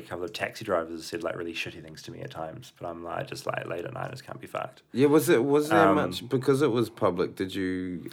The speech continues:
Speaker 1: No, weirdly,
Speaker 2: it
Speaker 1: I had a real easy time. There was nothing, there wasn't any,
Speaker 2: Oh, yeah.
Speaker 1: uh, with, I, at T V three, I got a couple of crazy homophobic, horrible messages. Like,
Speaker 2: Yeah.
Speaker 1: they're ex-, they're really extreme, the few I got.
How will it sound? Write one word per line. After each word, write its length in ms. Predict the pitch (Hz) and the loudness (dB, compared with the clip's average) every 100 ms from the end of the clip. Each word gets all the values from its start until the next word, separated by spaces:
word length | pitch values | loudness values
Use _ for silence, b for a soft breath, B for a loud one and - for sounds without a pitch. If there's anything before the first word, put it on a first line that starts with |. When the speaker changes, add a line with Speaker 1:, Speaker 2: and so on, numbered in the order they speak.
| - | 0
Speaker 1:
No, 220 | 262 285 233 | 6 8 8
weirdly, 300 | 277 247 226 | 2 4 8
Speaker 2:
it 40 | |
Speaker 1:
I 120 | 202 | 8
had 140 | 214 226 | 8 6
a 40 | |
real 220 | 214 196 185 | 6 6 6
easy 180 | 156 | 6
time. 260 | 151 160 151 | 6 4 6
There 60 | 123 | 4
was 120 | 117 | 6
nothing, 540 | 127 139 131 135 120 | 6 4 4 4 4
there 80 | 113 | 6
wasn't 280 | 123 127 123 | 6 6 4
any, 200 | 135 175 | 4 6
Speaker 2:
Oh, 100 | - | 4
yeah. 80 | - - | 2 0
Speaker 1:
uh, 40 | |
with, 280 | 135 131 - | 0 0 0
I, 140 | 123 127 123 127 | 6 6 4 0
at 160 | 131 131 | 0 0
T 140 | 139 | 2
V 100 | 123 | 2
three, 340 | 113 - 127 135 | 2 4 6 6
I 80 | 113 | 6
got 140 | 117 | 4
a 60 | 113 | 2
couple 240 | 120 117 | 0 -2
of 100 | 110 | -2
crazy 540 | - 113 113 110 110 | 2 4 4 4 2
homophobic, 800 | 107 110 110 107 110 107 107 - - b b b b b b - - | 2 2 0 4 4 6 4 0 -14 b b b b b b -14 -8
horrible 420 | - 113 110 107 | 6 10 10 8
messages. 440 | 107 117 135 135 127 | 4 4 4 4 8
Like, 180 | 117 | 8
Speaker 2:
Yeah. 80 | 113 | 8
Speaker 1:
they're 380 | 127 139 139 139 | 8 10 10 8
ex-, 140 | 143 147 | 4 2
they're 220 | 151 147 | 6 6
really 360 | 143 156 165 139 | 8 8 8 6
extreme, 480 | - - 117 92 92 | 2 2 4 4 0
the 60 | |
few 240 | 90 104 92 | -2 2 4
I 60 | 87 | 6
got. 320 | 85 - | 4 2